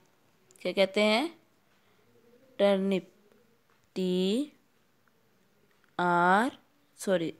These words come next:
आर नहीं, टी यू आर एन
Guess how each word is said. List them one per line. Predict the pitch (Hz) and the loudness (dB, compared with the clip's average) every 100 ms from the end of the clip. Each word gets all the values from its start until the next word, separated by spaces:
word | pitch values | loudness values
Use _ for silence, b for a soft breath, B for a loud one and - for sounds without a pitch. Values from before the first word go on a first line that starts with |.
| - | -2
आर | 175 180 | 2 2
नहीं, | 185 170 156 160 _ _ _ _ _ _ _ _ b b b b _ - | 0 -4 -8 -12 _ _ _ _ _ _ _ _ b b b b _ -4
टी | 202 202 220 254 254 196 | -2 0 0 -2 -2 -4
यू | 180 185 185 190 214 311 320 _ _ _ _ _ _ _ _ _ _ _ _ _ _ | 0 0 0 0 -2 -2 -6 _ _ _ _ _ _ _ _ _ _ _ _ _ _
आर | 170 175 175 185 214 277 - _ _ _ _ _ _ _ _ - | 0 4 6 6 4 -2 -10 _ _ _ _ _ _ _ _ 0
एन | 180 180 190 226 | 4 4 2 0